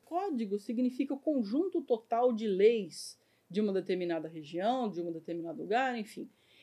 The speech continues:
E o que parece ser o caso do que a gente chama de Código de Hammurabi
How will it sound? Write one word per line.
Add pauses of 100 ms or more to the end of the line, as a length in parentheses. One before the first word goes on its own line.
(140)
E
o
que
parece
ser
o
caso
do
que
a
gente
chama
de
Código
de
Hammurabi